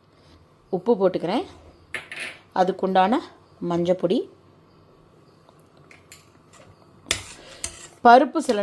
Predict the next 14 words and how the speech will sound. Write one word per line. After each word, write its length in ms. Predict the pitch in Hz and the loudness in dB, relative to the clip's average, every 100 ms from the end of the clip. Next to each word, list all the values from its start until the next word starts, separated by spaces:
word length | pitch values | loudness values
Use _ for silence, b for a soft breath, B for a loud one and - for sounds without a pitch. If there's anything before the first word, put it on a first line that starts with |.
| 202 | -2
நேரங்களில் 420 | 214 220 208 175 | -4 -2 -2 0
வேகாம 420 | 185 196 202 196 185 | 0 -2 -4 -6 -4
போயிடும், 380 | 151 147 226 302 185 | -4 -2 -2 -2 0
அதனால 420 | 185 202 202 202 220 | 0 2 0 2 0
தான் 120 | 247 | 0
நான் 140 | 202 190 | -2 -4
உப்பு 180 | - 254 | -4 -2
மஞ்சப்பொடியை 440 | 196 170 165 185 277 | -2 -6 -8 -4 -2
பின்னாடி 340 | 226 202 202 196 | -2 0 0 0
போட்டுக்கிறேன். 400 | 170 - - - - - - - - _ _ - - _ - _ _ - - b b b b _ _ - - - - _ _ _ - - _ _ - - - - b b b b - 175 | -4 -8 -12 -16 -18 -20 -20 -20 -20 _ _ -20 -20 _ -20 _ _ -20 -20 b b b b _ _ -20 -20 -20 -20 _ _ _ -20 -20 _ _ -20 -18 -16 -16 b b b b -8 -2
இது 80 | 170 165 | 2 2
இப்போ 160 | 190 254 - B _ _ - | 2 0 -2 B _ _ -2
கொஞ்சம் 300 | 202 190 285 190 | -2 0 2 2
கொதிக்கட்டும். 500 | 165 - 165 214 | 2 0 0 0